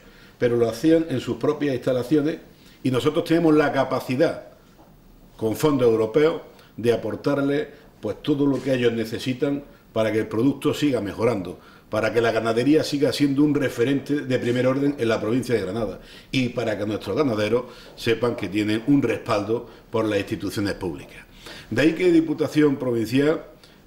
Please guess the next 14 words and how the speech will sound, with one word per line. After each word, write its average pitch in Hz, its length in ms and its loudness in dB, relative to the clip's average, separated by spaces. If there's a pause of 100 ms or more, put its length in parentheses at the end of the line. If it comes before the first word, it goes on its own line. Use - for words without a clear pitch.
eh, 85 340 -8
con 107 440 -2
nuestra 104 840 -4
responsable 110 720 -2
de 104 120 -4
centros 120 320 -2
periféricos 101 800 -6
al 82 140 -12
frente, 131 460 -2
con 113 160 -6
Soledad, 90 440 -4
que 113 60 -2
está 113 140 -2
haciendo 104 440 -4